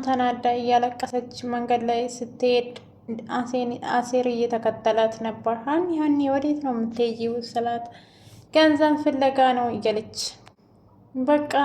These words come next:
ምንም ማድረግ አልችልም፣ ሰው ገንዘብ ልመና ነው የሚሄደው» እያለች፣ «አይ ሀኒ፣ እንደዛማ ሊሆን አይችልም። የማንም ሰው ተለማምጠሽ እንድታ-፣ ክብርሽን እንድስ-፣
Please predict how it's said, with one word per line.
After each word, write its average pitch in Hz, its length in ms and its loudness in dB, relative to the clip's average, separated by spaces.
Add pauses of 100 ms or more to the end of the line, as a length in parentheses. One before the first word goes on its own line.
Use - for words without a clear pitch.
ምንም 262 300 0
ማድረግ 262 400 2
አልችልም፣ 247 540 0 (380)
ሰው 262 200 4 (140)
ገንዘብ 247 400 2 (120)
ልመና 240 340 2 (100)
ነው 240 120 0
የሚሄደው» 226 540 0 (500)
እያለች፣ 226 440 -2 (920)
«አይ 269 380 4
ሀኒ፣ 262 300 2 (240)
እንደዛማ 247 580 2
ሊሆን 240 280 2
አይችልም። 220 540 -6 (340)
የማንም 247 520 -2
ሰው 226 260 0
ተለማምጠሽ 226 720 2 (380)
እንድታ-፣ 226 500 0 (760)
ክብርሽን 302 580 4
እንድስ-፣ 254 360 0